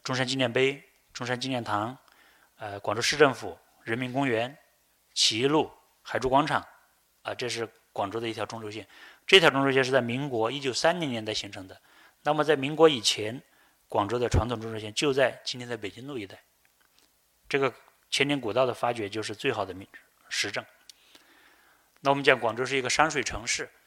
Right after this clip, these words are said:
那我们也发现很多水系遗存，六脉渠，啊，那么在大唐街的宋代河堤遗址，那么这河堤遗址我们证明今，在今天的仓边路一带，在宋代以前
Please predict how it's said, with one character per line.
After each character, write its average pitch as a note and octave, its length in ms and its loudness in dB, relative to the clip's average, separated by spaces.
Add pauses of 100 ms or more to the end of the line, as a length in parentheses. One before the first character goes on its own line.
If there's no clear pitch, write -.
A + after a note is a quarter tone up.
(300)
那 B2+ 100 -8
我 - 20 -6
们 B2 60 -8
也 A2+ 60 -8
发 B2+ 180 -4
现 B2+ 100 -8
很 G#2+ 140 -10
多 B2 140 -4
水 G#2 180 -4
系 A2+ 240 -2
遗 A2+ 60 -2
存， F#2 260 -4 (680)
六 C#3+ 180 -2
脉 C3 120 2
渠， A2 320 -4 (600)
啊， G2 200 -4 (440)
那 B2 100 0
么 A#2+ 60 0
在 B2 80 2
大 B2+ 180 8
唐 A#2 140 2
街 B2 100 0
的 B2 80 0
宋 C#3+ 160 -4
代 C3+ 120 2
河 A#2+ 220 0
堤 C#3 220 -8
遗 A#2+ 80 -4
址， - 180 -6 (380)
那 C#3 80 -12
么 C3+ 60 -10
这 C#3 60 2
河 C#3 200 2
堤 D#3 160 0
遗 D3 80 0
址 C#3 140 -2
我 A2+ 140 0
们 A#2 220 -8 (200)
证 D3 120 -4
明 B2 140 -2
今， C3 160 -6
在 C3 80 -2
今 C3 160 -6
天 C#3+ 80 0
的 C3 60 -2
仓 E3 240 2
边 F3 160 0
路 E3+ 100 0
一 A#2+ 80 2
带， A2+ 240 0 (380)
在 D3 120 -4
宋 F#3 280 0
代 D#3+ 100 6
以 G#2+ 160 0
前 G#2+ 420 -2